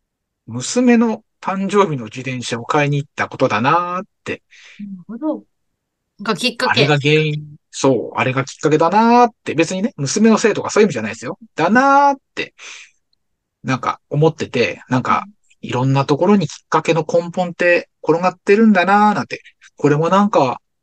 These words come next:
Speaker 1: ちょっと潜在意識に、なんてちょっと思ってたりしたんですけど。
Speaker 2: はい。
Speaker 1: うん。まあね、その、娘の、こう、自転車玄関開けるとね、置いてあるこう、
Speaker 2: うん。
Speaker 1: グリーンの自転車でね。
Speaker 2: あ、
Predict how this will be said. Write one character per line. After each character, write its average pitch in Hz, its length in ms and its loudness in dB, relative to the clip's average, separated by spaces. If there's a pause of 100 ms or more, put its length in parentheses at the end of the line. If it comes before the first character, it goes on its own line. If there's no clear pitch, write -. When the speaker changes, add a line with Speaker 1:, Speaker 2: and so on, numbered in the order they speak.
Speaker 1:
ち - 80 -10
ょ 202 40 -4
っ 202 140 -14
と 151 100 0
潜 185 280 -2
在 202 200 0
意 208 60 2
識 - 260 -6
に、 175 460 -4
な 127 160 -4
ん - 20 -14
て 185 140 -4
ち - 80 -6
ょ 339 60 2
っ - 20 -20
と 170 100 2
思 151 140 0
っ - 20 -2
て 143 100 2
た 117 100 -8
り 101 80 -10
し - 80 -10
た 120 100 -6
ん - 20 -12
で 87 80 -16
す - 80 -18
け - 140 -16
ど。 113 380 -6 (280)
Speaker 2:
は 247 120 -10
い。 202 200 -10 (540)
Speaker 1:
う 143 120 -8
ん。 120 520 -2 (540)
ま 196 180 2
あ 139 40 -2
ね、 175 300 0
そ - 160 0
の、 139 400 -4 (160)
娘 147 380 0
の、 135 320 0 (680)
こ 120 420 -6 (420)
う、 - 40 -20
自 127 100 -2
転 127 160 0
車 120 120 0
玄 156 200 0
関 117 240 -4
開 - 120 -10
け 123 120 -2
る 117 80 -10
と 143 100 -4
ね、 220 180 -2 (140)
置 131 120 0
い 127 60 -4
て 131 80 0
あ 120 60 0
る 101 140 -4
こ 98 360 -6 (180)
う、 285 40 -10
Speaker 2:
う 330 60 0
ん。 311 40 0 (120)
Speaker 1:
グ 139 120 0
リ 170 140 2
ー - 20 2
ン 131 40 0
の 104 60 -6
自 98 120 -12
転 101 140 -10
車 104 100 -10
で 110 100 -8
ね。 220 200 0 (320)
Speaker 2:
あ、 294 100 -2